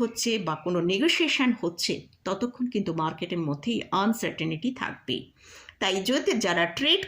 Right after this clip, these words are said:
করছেন তারা কিন্তু একটু মার্কেটকে ভালো করে ওয়াচ করে নিয়ে, ভালো করে বুঝে তারপরে ট্রেড করবেন। আর স্ট্রিক্টলি অবশ্যই স্টপ লসটা লাগিয়ে তবেই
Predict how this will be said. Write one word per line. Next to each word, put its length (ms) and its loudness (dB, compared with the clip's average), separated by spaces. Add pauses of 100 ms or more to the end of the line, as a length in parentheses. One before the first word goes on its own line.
করছেন 380 4 (280)
তারা 240 -2
কিন্তু 220 -6 (220)
একটু 300 0 (680)
মার্কেটকে 640 0 (1000)
ভালো 320 0
করে 120 2 (160)
ওয়াচ 260 0 (180)
করে 180 2 (100)
নিয়ে, 200 2 (280)
ভালো 220 -4
করে 120 0 (120)
বুঝে 300 2 (320)
তারপরে 400 -2 (140)
ট্রেড 220 -2 (120)
করবেন। 260 -4 (420)
আর 80 4 (120)
স্ট্রিক্টলি 480 2 (300)
অবশ্যই 520 2
স্টপ 360 0
লসটা 300 0 (420)
লাগিয়ে 380 -2 (300)
তবেই 280 2